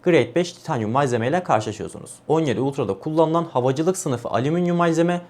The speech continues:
on beş Ultra'da kullanılan alüminyum malzemeye göre yüzde yirmi daha iyi bir bükülme direncine sahip. Yani kasa malzemesi ham madde olarak her ne kadar on beş Ultra ile aynı olsa da burada detaylara indiğimiz zaman, teknolojiye indiğimiz zaman on yedi Ultra'nın çok daha başarılı bir kasası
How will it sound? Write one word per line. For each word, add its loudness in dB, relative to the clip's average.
on 4
beş 2
Ultra'da -4
kullanılan -2
alüminyum -2
malzemeye 0
göre 2
yüzde 2
yirmi 2
daha 4
iyi 0
bir 0
bükülme -2
direncine 0
sahip. 2
Yani 2
kasa 0
malzemesi 2
ham 4
madde 2
olarak 2
her 4
ne -2
kadar 2
on 0
beş 0
Ultra -2
ile 0
aynı 2
olsa 2
da 2
burada 2
detaylara 4
indiğimiz 0
zaman, -2
teknolojiye 0
indiğimiz 0
zaman 0
on 4
yedi 2
Ultra'nın -2
çok 0
daha 0
başarılı 2
bir -4
kasası -4